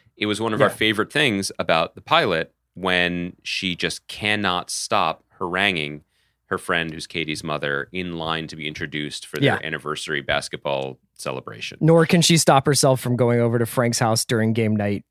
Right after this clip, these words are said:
Speaker 2: to accuse him of impregnating a teenager.
Speaker 1: L-, quite loudly with
Speaker 2: Yes.
Speaker 1: the door open. I
Speaker 2: Yes.
Speaker 1: mean, that was so wild reckless,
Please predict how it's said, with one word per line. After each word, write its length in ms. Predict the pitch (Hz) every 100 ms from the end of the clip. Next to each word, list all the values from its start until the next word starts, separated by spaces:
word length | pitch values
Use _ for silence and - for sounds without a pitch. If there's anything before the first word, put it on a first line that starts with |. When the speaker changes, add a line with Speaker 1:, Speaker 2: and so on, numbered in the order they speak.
| _
Speaker 2:
to 200 | 120 101
accuse 380 | 107 - 101 98
him 100 | 98
of 140 | 98 104
impregnating 520 | 98 104 87 90 87
a 40 |
teenager. 480 | - - - - - _ _ _ _ _ _ _ _ -
Speaker 1:
L-, 100 | 107 -
quite 220 | 170 180
loudly 480 | 135 196 87 80 -
with 140 | - 95
Speaker 2:
Yes. 80 |
Speaker 1:
the 60 | 101
door 140 | 87 67
open. 240 | - 69
I 40 | -
Speaker 2:
Yes. 140 | 123 104
Speaker 1:
mean, 260 | 98 98 _ - _
that 200 | 113 117
was 160 | 107 -
so 340 | - 127 113
wild 500 | 113 92 95 104 98
reckless, 720 | 90 117 - 62 - - -